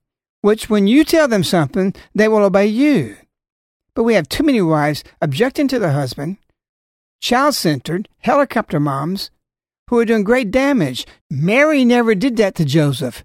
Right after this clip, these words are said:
Never. And look who she is. She's so exalted in heaven. She's so high. She's so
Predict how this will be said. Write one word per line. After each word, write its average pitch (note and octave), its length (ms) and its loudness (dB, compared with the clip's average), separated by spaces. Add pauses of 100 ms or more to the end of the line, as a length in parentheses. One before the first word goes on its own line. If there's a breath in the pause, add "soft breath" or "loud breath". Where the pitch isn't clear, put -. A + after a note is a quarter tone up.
Never. A3+ 760 0 (760)
And G3+ 180 2
look C#4+ 140 -2
who D4 140 2
she A3+ 340 -2
is. D3+ 420 -4 (580)
She's - 280 -2
so C4 180 0
exalted A#3+ 540 0
in F3+ 160 -2
heaven. F3 520 -2 (280 soft breath)
She's B3 240 -2
so B3 260 -2
high. A#3+ 400 -2
She's A3 280 -4
so G3+ 340 -2